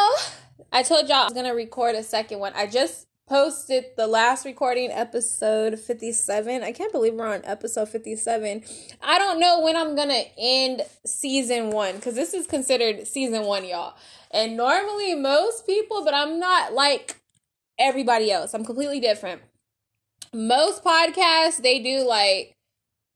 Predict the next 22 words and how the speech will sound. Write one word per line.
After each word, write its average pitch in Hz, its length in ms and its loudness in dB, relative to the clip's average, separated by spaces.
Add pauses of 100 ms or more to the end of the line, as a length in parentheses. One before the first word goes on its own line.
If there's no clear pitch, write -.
(580)
twenty 262 800 2
or 220 300 4
less 220 760 2
episodes 202 580 0
for 190 160 -2
one 196 260 -4
season. 190 560 -8 (360)
I 277 160 2
think 302 240 -2
I 254 140 4
might, 220 400 0
uh, 196 420 2 (340)
do 240 160 0
it 240 60 0
my 226 160 -2
own 233 220 -2
way 269 240 2
and 220 100 -4
do 220 120 0
a 208 80 2
hundred 247 400 -2
episodes 202 720 -4